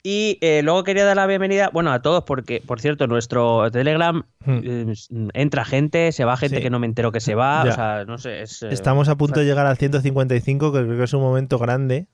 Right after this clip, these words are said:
Speaker 2: dentro de nuestra etapa como
Speaker 1: <laughs>
Speaker 2: politikers,
Speaker 1: Sí.
Speaker 2: telegramers.
Speaker 1: Sí.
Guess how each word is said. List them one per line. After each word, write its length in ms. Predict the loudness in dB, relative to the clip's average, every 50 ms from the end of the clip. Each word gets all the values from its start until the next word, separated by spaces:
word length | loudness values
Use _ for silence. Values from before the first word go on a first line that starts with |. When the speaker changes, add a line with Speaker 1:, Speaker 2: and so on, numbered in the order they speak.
| _ -12
Speaker 2:
dentro 500 | -6 -2 -2 0 0 0 0 0 2 2
de 60 | 2
nuestra 400 | 2 2 0 0 0 -2 -2 0
etapa 280 | 0 0 0 2 2
como 580 | 2 2 2 0 0 0 0 0 0 0 -2 -4 -6 -12 -18 -20
Speaker 1:
<laughs> 280 | -20 -20 -20 _ _ -6
Speaker 2:
politikers, 600 | -4 -2 0 0 0 0 2 2 2 0 -2 -6 -12
Speaker 1:
Sí. 60 | -8 -4
Speaker 2:
telegramers. 640 | -2 0 0 2 2 0 0 0 -4 -6 -8 -14 -20 _ _ _ _ _ -20 _ _
Speaker 1:
Sí. 280 | -14 -10 -10 -10 -10